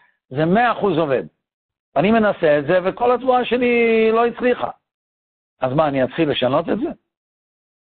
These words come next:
הרי אבא שלי נתן לי את זה לפני מותו. אז או שמשהו אחר השתבש, או שאני לא דייקתי, אני אנסה את זה עוד פעם, עוד פעם. אבל אם אני קיבלתי את העצה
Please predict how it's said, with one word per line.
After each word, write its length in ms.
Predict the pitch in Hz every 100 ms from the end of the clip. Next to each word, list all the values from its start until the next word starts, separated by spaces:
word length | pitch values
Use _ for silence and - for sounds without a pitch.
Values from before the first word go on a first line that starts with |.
| _ _ _ _ _
הרי 240 | 101 117
אבא 120 | 120 143
שלי 220 | 147 143
נתן 280 | 131 156 151
לי 60 |
את 60 | 135
זה 140 | 143
לפני 160 | 135 151
מותו. 420 | 156 156 185 - _ _ _ _ _ _ _ _ _ _ _ _ _ _ -
אז 80 | 233
או 80 | 277
שמשהו 360 | 190 175 160 180
אחר 260 | - 127
השתבש, 460 | 113 - 120 143 202
או 60 |
שאני 240 | - 175 180
לא 140 | 175
דייקתי, 500 | 151 143 113 - 135 - _ -
אני 160 | 151
אנסה 240 | 151 147 190
את 40 |
זה 60 | 190
עוד 220 | 247 170
פעם, 160 | 220 202
עוד 180 | 233 -
פעם. 120 | 110 - -
אבל 160 | 147 185
אם 140 | 277
אני 220 | 269 247 -
קיבלתי 360 | 208 247 247
את 80 | 202
העצה 500 | 190 180 233 240